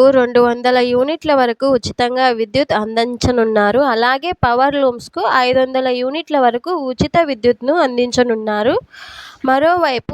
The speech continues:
ఏపీ కేబినెట్ భేటీలో మరికొన్ని కీలక ప్రతిపాదనలకు మంత్రివర్గం ఆమోదం తెలిపింది. ఉపాధ్యాయుల బదిలీల నియంత్రణ చట్ట సవరణ బిల్లుకు ఏపీ కేబినెట్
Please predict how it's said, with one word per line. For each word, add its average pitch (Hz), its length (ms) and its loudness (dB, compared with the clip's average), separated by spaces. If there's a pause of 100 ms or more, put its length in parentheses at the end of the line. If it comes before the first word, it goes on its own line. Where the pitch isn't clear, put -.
(120)
ఏపీ 262 320 -2
కేబినెట్ 254 520 -4
భేటీలో 226 540 -2
మరికొన్ని 294 580 -2
కీలక 269 400 -2 (100)
ప్రతిపాదనలకు 233 1040 -4
మంత్రివర్గం 254 760 0 (100)
ఆమోదం 247 500 0
తెలిపింది. 226 680 -6 (600)
ఉపాధ్యాయుల 285 880 0
బదిలీల 254 600 -2
నియంత్రణ 247 560 -2 (120)
చట్ట 233 220 -4 (160)
సవరణ 226 400 0
బిల్లుకు 220 520 -4 (180)
ఏపీ 294 300 0
కేబినెట్ 233 520 -4